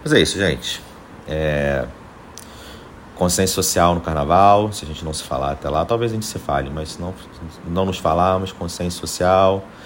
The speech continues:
É, pergunte em quem a pessoa votou antes de beijar na boca.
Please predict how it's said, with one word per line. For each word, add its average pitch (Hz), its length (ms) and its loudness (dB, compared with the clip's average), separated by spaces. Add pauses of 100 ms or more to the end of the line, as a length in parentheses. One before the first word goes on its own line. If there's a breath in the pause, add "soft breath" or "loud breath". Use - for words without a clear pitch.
(440 loud breath)
É, 73 360 -4
pergunte 82 480 -2
em - 20 -6
quem 90 100 -2
a 90 40 -2
pessoa 90 260 -2
votou 80 280 -2
antes 85 160 -2
de - 60 -12
beijar 78 260 -2
na 76 80 0
boca. 92 580 0